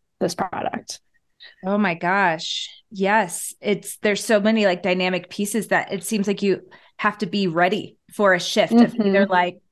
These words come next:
Speaker 2: like, some kind of pivot of, "Okay, like, this,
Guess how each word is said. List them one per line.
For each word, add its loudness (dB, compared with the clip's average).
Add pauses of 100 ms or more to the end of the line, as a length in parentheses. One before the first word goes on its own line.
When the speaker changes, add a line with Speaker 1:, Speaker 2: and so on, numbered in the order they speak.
Speaker 2:
like, 0
some 2
kind 2
of -4
pivot 0
of, 0 (340)
"Okay, 2
like, 2
this, -2